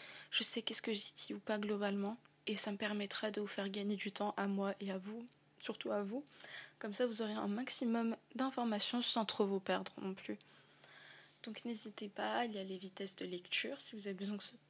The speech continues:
plus rapide si je suis lente, ou si je suis trop rapide, n'hésitez pas à, à ralentir. Moi j'adore, euh, quand on peut contrôler la cadence du podcast, c'est, c'est magique.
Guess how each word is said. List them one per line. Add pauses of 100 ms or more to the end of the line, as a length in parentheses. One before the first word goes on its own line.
(160)
plus
rapide
si
je
suis
lente, (440)
ou
si
je
suis
trop
rapide,
n'hésitez
pas (520)
à,
à
ralentir.
Moi
j'adore,
euh, (240)
quand
on
peut (920)
contrôler
la
cadence
du
podcast,
c'est,
c'est
magique.